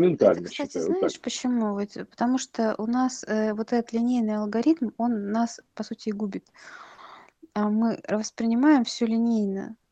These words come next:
Speaker 1: последовательно. Ну, то есть, э, калькулятор, он же не просчитывает вот это, то есть это н-, некий алгоритм, другой совершенно стоит.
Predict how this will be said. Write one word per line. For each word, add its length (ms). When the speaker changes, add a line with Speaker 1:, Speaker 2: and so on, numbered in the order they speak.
Speaker 1:
последовательно. 880
Ну, 140
то 140
есть, 300
э, 160
калькулятор, 580
он 60
же 140
не 420
просчитывает 760
вот 120
это, 140
то 100
есть 160
это 200
н-, 220
некий 400
алгоритм, 440
другой 360
совершенно 560
стоит. 380